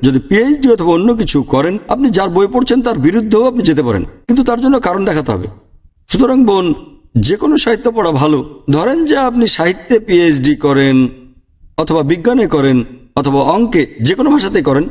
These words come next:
আসল কথা হচ্ছে আপনি এতে আল্লাহ সুবহানাহু ওয়া তাআলার কাছাকাছি পৌঁছাচ্ছেন। আল্লাহ সুবহানাহু ওয়া তাআলার কাছে থেকে দূরে যাওয়া উচিত নয়।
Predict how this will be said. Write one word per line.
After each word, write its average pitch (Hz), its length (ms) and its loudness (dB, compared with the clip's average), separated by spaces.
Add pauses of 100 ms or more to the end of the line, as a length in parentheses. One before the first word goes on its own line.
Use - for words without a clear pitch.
আসল 156 240 0
কথা 233 200 -2
হচ্ছে 220 360 -4 (100)
আপনি 220 300 0
এতে 220 160 0
আল্লাহ 165 240 0
সুবহানাহু 160 320 0
ওয়া 135 40 -6
তাআলার 190 200 0
কাছাকাছি 190 540 -2
পৌঁছাচ্ছেন। - 540 -2 (220)
আল্লাহ 202 220 -2
সুবহানাহু 302 340 -2
ওয়া - 20 -4
তাআলার 285 240 -2
কাছে 196 260 -4
থেকে 180 200 -2
দূরে 170 220 2
যাওয়া 165 180 0
উচিত 117 240 -4
নয়। 85 160 0